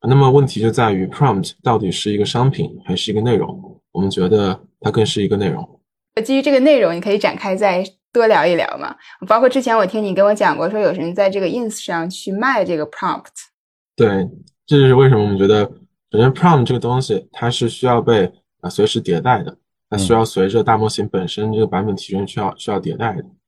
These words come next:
Speaker 1: 呃，其次，prompt 它其实也是应对，就是它有一个另外一个概念叫做一个解决方案。啊，它有，其实是有无穷无尽的这种使用场景需要靠 prompt 来去配对，然后来去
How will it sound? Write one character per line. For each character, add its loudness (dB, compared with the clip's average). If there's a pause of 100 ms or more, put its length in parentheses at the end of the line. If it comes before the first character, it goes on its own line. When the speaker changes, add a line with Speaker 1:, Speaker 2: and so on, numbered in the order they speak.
(160)
Speaker 1:
呃， -8
其 -6
次， 2
prompt 2
它 -4
其 -4
实 -2 (640)
也 -8
是 -6
应 2
对， 4 (160)
就 -4
是 -4
它 -4
有 2
一 0
个 -2
另 0
外 2
一 -4
个 0
概 -2
念 -2
叫 0
做 2
一 -4
个 -2
解 -6
决 -4
方 -4
案。 -2 (420)
啊， -6 (160)
它 -2
有， 0
其 -10
实 -2
是 2
有 4
无 -4
穷 -6
无 -6
尽 -2
的 -2
这 -6
种 -2
使 -12
用 -6
场 -8
景 -8
需 -10
要 -2
靠 -8
prompt -6 (280)
来 -6
去 -4
配 -2
对， 0
然 -2
后 -4
来 -8
去 -4